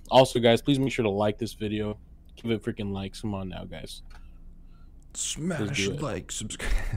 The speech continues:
Speaker 2: <laughs> Angelica said,
Speaker 1: Smash those like buttons for some
Speaker 2: Angelica
Speaker 1: feet
Speaker 2: said
Speaker 1: pics from Kyle
Speaker 2: Squidward.
Speaker 1: Seagraves.
Speaker 2: She said Squidward toes. <laughs>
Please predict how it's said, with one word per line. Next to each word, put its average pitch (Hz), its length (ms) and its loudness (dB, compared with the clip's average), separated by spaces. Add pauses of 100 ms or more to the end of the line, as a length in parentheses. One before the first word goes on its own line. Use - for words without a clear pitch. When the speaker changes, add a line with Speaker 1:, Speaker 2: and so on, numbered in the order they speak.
(440)
Speaker 2:
<laughs> - 400 -12
Angelica - 460 -4
said, 113 240 4
Speaker 1:
Smash 127 320 2
those 123 180 6
like 117 260 8
buttons 110 300 2
for 113 300 4
some 117 100 2
Speaker 2:
Angelica 107 240 4
Speaker 1:
feet 131 100 2
Speaker 2:
said 101 180 4
Speaker 1:
pics 92 140 -4
from 104 180 -4
Kyle 110 220 2
Speaker 2:
Squidward. 98 440 2
Speaker 1:
Seagraves. - 40 -12
Speaker 2:
She - 140 -8
said 113 280 -2
Squidward 104 680 0
toes. 107 600 -2
<laughs> - 40 -8